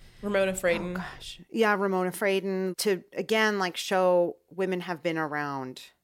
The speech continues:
Speaker 2: This is not new. This is not, "Oh, it's twenty ten and now we're in the future and women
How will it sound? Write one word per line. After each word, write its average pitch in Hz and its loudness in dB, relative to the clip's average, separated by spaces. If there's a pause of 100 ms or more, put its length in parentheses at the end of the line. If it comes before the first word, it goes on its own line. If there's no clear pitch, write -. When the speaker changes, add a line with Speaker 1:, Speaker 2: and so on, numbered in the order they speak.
Speaker 2:
This 196 2
is 175 -2
not 175 2
new. 175 2
This 160 -4
is 156 -6
not, 160 -2
"Oh, 330 0
it's 330 -2
twenty 262 -4
ten 240 -4
and 202 -2
now 185 0
we're 185 0
in 180 -2
the 180 -4
future 175 -6
and 156 -4
women 151 -6